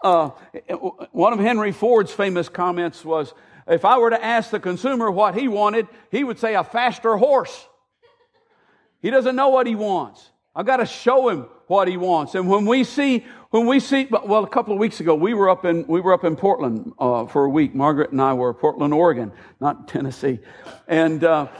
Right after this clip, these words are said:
and we had parked the car, and we went in some little underground thing, shopping thing. And when I came up out of it, I, I couldn't find our car.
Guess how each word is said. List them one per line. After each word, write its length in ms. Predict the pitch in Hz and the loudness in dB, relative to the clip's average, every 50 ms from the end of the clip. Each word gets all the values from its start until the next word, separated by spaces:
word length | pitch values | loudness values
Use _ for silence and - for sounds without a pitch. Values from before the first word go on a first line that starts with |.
| - - - - - - | -20 -20 -20 -16 -8 -4
and 140 | 147 160 175 | -2 0 0
we 80 | 190 | 2
had 120 | 190 160 - | 0 0 0
parked 300 | 151 202 226 247 - - | 2 2 2 2 2 0
the 80 | 247 | -2
car, 640 | 226 - 202 233 220 208 190 185 185 208 233 226 - - - _ _ - | -2 0 2 2 4 4 4 2 2 0 -2 -4 -10 -16 -20 _ _ 0
and 280 | 180 170 175 180 175 | 0 2 2 2 2
we 120 | 170 170 165 | 2 2 2
went 260 | 160 185 214 220 220 | 2 2 0 0 0
in 120 | 196 170 | -2 -4
some 220 | - - 196 208 202 | -4 -4 -2 0 0
little 220 | 208 202 196 185 | 0 2 2 2
underground 800 | 180 196 202 196 185 147 151 175 175 175 170 165 160 151 - - | 2 2 2 0 -2 0 2 2 4 4 4 2 2 0 0 0
thing, 1120 | 175 170 170 165 160 160 156 147 143 143 139 139 139 135 131 135 139 - - - - - | 2 2 2 2 2 2 0 0 0 0 0 -2 -4 -6 -8 -10 -12 -14 -18 -20 -20 -20
shopping 580 | - - 180 185 185 180 - 165 151 143 139 127 | -6 -2 0 0 0 0 -2 -4 -4 -4 -4 -6
thing. 440 | - - 165 156 147 143 131 117 - - - - - _ _ - | -6 -6 -4 -2 -2 -2 -4 -6 -8 -14 -20 -20 -20 _ _ -2
And 220 | - 160 170 170 | 0 2 2 4
when 160 | 165 185 185 170 | 4 4 2 2
I 60 | 156 | 0
came 340 | - - 214 226 220 208 202 | 0 -2 -2 -2 0 0 0
up 160 | 196 - 190 | 0 0 2
out 180 | 190 214 226 | 2 2 4
of 120 | 202 175 170 | 4 2 0
it, 80 | 175 - | 0 -2
I, 180 | 131 147 180 165 - _ - | -2 -4 -4 -6 -8 _ -10
I 200 | 113 135 175 185 | -8 -6 -6 -8
couldn't 420 | - _ - 156 170 160 160 147 | -8 _ -8 -6 -6 -6 -8 -10
find 420 | - - 147 143 151 151 151 147 | -10 -8 -6 -6 -4 -4 -6 -6
our 120 | 143 135 127 | -6 -8 -8
car. 320 | - - 117 104 101 - | -10 -12 -14 -14 -16 -18